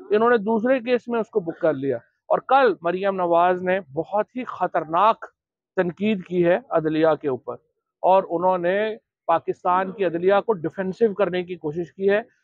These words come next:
और क्यों की है? क्योंकि वो ये कह रही हैं कि उनका जो मुकदमा है, जो नैब केस की तरमीम का केस, वो बहुत अहम है इनके लिए। ये सारी regime change हुई नैब के cases में तरमीम के लिए थी, जहां ग्यारह सौ अरब रुपया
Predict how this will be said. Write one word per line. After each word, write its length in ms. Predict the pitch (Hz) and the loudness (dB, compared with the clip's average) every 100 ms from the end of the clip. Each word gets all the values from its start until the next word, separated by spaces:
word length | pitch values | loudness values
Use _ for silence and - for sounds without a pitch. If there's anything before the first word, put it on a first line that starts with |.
| _ | _
और 80 | - 190 | -2 0
क्यों 180 | 247 277 | 2 2
की 200 | 233 233 | 2 2
है? 200 | 196 202 _ _ _ _ | 4 2 _ _ _ _
क्योंकि 280 | 190 208 240 | 0 0 4
वो 200 | 214 190 | 4 4
ये 160 | 190 180 | 2 0
कह 200 | 180 165 | 2 0
रही 180 | 170 | 0
हैं 300 | 156 156 185 | -4 -4 -4
कि 100 | 190 | -6
उनका 300 | 196 185 185 | -10 -8 -4
जो 120 | 190 180 | -2 -2
मुकदमा 580 | 151 160 151 175 196 | -4 -6 -4 0 0
है, 220 | 165 170 180 | 2 2 2
जो 160 | 180 | -2
नैब 360 | 147 151 180 208 - | -2 2 2 2 2
केस 240 | 190 190 | 2 2
की 100 | 196 | -6
तरमीम 480 | 180 165 156 175 214 | -2 -2 0 0 0
का 160 | 202 | 0
केस, 360 | 180 160 185 - _ _ _ _ _ | -2 -2 -4 -4 _ _ _ _ _
वो 160 | 139 226 | 2 2
बहुत 380 | 151 170 208 214 | 4 4 2 2
अहम 360 | 170 190 220 | -4 -2 2
है 80 | 196 | 2
इनके 220 | 151 139 | 0 -4
लिए। 260 | 113 113 131 | -8 -6 -4
ये 140 | 220 | -4
सारी 320 | 233 220 247 | 0 0 0
regime 380 | 269 208 214 262 | -4 -6 -6 -8
change 220 | 233 269 | -8 -8
हुई 400 | 226 226 277 269 - 160 | -4 0 0 -2 -6 -6
नैब 260 | 175 196 | 0 0
के 140 | 190 208 | -2 -12
cases 380 | 196 180 196 190 | -6 -6 -6 -8
में 100 | 190 | -8
तरमीम 380 | 180 165 165 160 | -8 -10 -8 -8
के 120 | 170 | -6
लिए 160 | 165 | -6
थी, 240 | 165 208 240 _ _ _ | -6 -8 -12 _ _ _
जहां 280 | 175 190 220 | -2 0 -2
ग्यारह 560 | 147 131 170 196 240 240 | -2 0 2 4 4 2
सौ 400 | _ - 240 247 | _ 0 4 4
अरब 340 | - 196 196 | 2 2 2
रुपया 440 | 180 156 165 175 | 0 2 2 2